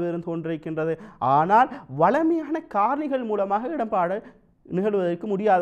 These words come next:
ஒன்றாக இருந்து கொண்டிருக்கின்றது. எனவே ஹாரிக்குல் ஆத்தா என்று சொல்வதும் இம்தினால் அக்லி என்று சொல்வதும் வித்தியாசமான இரண்டு விடயங்களாக இருந்து கொண்டிருக்கின்றது என்பதனை நாங்கள் இந்த விடயத்தின் மூலமாக நாங்கள் விளங்கிக் கொள்ள முடியும். ஹாரிக்குல் ஆத்தியா என்று சொல்கின்ற பொழுது,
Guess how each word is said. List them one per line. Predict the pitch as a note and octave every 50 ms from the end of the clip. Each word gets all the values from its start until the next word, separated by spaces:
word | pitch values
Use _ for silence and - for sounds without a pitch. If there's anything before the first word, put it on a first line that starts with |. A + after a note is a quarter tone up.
| E3 D3
ஒன்றாக | D3 D3+ C#3+ D3+ E3+ F#3+ G#3
இருந்து | G3 C#3 A#2
கொண்டிருக்கின்றது. | A2 A2+ G#2+ G#2+ G#2+ G#2 - - G#2 G2 G2+ F#2 F#2+ - - _ _ _ _ _ _ _ _ _ _ _ _ A2+
எனவே | A#2 C3 B2+ F3+ - - - - - _ - F3
ஹாரிக்குல் | F#3+ G#3+ B3 C4+ D4 C4 - C#4 B3+ D#3 D#3+ F#3 G3
ஆத்தா | G#3+ G3 G3+ A#3 A#3 A3+
என்று | G#3+ A3+ A3+ A#3
சொல்வதும் | A3+ A#3 A#3 A#3 A#3 B3 B3 B3 - - _ _ _ _ _ _ _ -
இம்தினால் | D#3 E3 G#3+ A#3 C4 B3+ B3 B3 A3+ G3+ F#3+
அக்லி | F#3+ F#3+ A#3 A3+ A#3 A3+
என்று | G#3+ F#3 F#3+ -
சொல்வதும் | F#3+ F3+ F3 F3 F3 F3 F3 G#3 D#4 D4 - - - - _ _ - E3
வித்தியாசமான | F3+ F3 - - B3+ A#3+ G#3+ F#3+ - F#3 F3 F3 F3+ F3+ E3+ E3
இரண்டு | G3 A#3 B3+ B3 B3 A3+
விடயங்களாக | G3+ F#3+ F#3+ F#3+ F3+ E3+ E3 E3 E3+ F3+
இருந்து | F3 E3+ E3 E3
கொண்டிருக்கின்றது | D#3+ D3+ D#3 D3+ D3+ D#3+ D#3 D3+ D3 D#3
என்பதனை | E3+ F#3+ F#3+ G3+ G#3+ A3+ A#3+ A#3+ - - - -
நாங்கள் | D3+ E3+ F#3+ F3
இந்த | F3+ D3+ E3+ D#3+
விடயத்தின் | F#3+ A#3+ C4 C4 C4 G#3 G3 F3+
மூலமாக | E3+ D#3 D#3+ D#3+ E3 F#3 A3+ C#4 - - - _ _ _ - C#3+
நாங்கள் | D#3 F#3 G3+ G#3+ F3 A#2+ - -
விளங்கிக் | D3 D3+ D#3+ D#3 D3+ C#3+ -
கொள்ள | D3+ C3+ B2+ B2+
முடியும். | B2 A#2+ A#2+ B2 A2+ G2+ - - - - _ - -
ஹாரிக்குல் | G#3 B3 D4 E4 E4+ C#4+ - D#4 D4 - F3+ G3+
ஆத்தியா | A#3+ C4+ - D#4+ D#4+ C4+ A3+ G#3+
என்று | E3+ E3+ -
சொல்கின்ற | E3 D#3+ D3 C#3+ C3 C3 B2
பொழுது, | C3 B2 A#2+ A#2 C#3